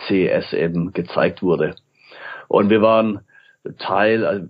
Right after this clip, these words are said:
das, es gab am Montag einen, äh, Unveiling-Event mit geladenen Gästen. Äh, wir waren als V I Ps geladen mit anderen, insgesamt vierhundert, äh, z-, ähm, äh, geladenen Gästen. Und es war wirklich eine, äh, eine sehr interessante Veranstaltung,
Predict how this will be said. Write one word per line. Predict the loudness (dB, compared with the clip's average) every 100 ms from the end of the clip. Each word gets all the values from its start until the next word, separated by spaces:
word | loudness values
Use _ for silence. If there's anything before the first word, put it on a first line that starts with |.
| -14
das, | -16 -14
es | -12 -14 -4
gab | -2 0
am | -2
Montag | -2 -2 0 0 0 0
einen, | -4 -2 -4 -2 -2
äh, | 0 -2 -2
Unveiling-Event | -2 2 2 2 0 0 0 2 -2 -6 -8
mit | -4 0
geladenen | 2 4 2 0 0
Gästen. | 0 0 -6 -6
Äh, | -4
wir | -2 0
waren | 0 0
als | 0 -2 -4
V | -2
I | 2 2
Ps | 2 0 0
geladen | 2 4 4 2 0 -4 -4
mit | -6 -6
anderen, | -6 -2 -2 0 0 -2 -6 _ -20 -20 -20 _ -12 -10 -6
insgesamt | -6 -4 -4 -6 -4
vierhundert, | 0 2 2 4 2 0 -2
äh, | -2 -2
z-, | -6 -6 -2
ähm, | 0 2 0 -2
äh, | -4 -2
geladenen | 2 2 2 0 0
Gästen. | 0 0 -8 -8
Und | 0 0
es | 2
war | 2 2
wirklich | -2 -4 -4
eine, | -2
äh, | 0 0 0 -2 -4
eine | -6 -4
sehr | 0
interessante | 0 0 -2 -2 -2
Veranstaltung, | -2 -2 -2 0 2 2 0 -2